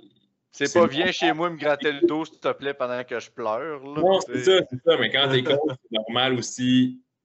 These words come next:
Speaker 2: c'est sûr que tu vas avoir à avoir des interactions qui touchent des fois un petit peu moins directement au coaching, là, ça fait partie de la game, mais, tu sais,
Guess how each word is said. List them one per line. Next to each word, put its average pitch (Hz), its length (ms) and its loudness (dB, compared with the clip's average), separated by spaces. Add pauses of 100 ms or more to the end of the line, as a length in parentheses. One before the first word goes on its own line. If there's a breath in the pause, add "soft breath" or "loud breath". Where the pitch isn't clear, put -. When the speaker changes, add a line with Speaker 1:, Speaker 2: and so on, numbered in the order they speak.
(320)
Speaker 2:
c'est 101 240 -4
sûr 135 340 0
que 123 80 -2
tu 104 200 -6
vas 101 160 0
avoir 107 300 -2
à 95 140 0
avoir 98 220 -4
des 101 140 -8
interactions 98 920 -6 (300)
qui - 160 -20
touchent 101 320 -6
des 101 160 4
fois 107 260 0
un 98 100 -4
petit - 240 -10
peu 107 160 -6
moins 107 220 -2
directement 98 640 -4
au 98 80 -8
coaching, 98 500 -4
là, 117 160 -6
ça 90 200 -10
fait 92 140 -8
partie - 340 -8
de 98 40 -8
la 90 120 0
game, 107 340 -2 (400 loud breath)
mais, 98 320 2
tu 101 200 -2
sais, 98 120 -8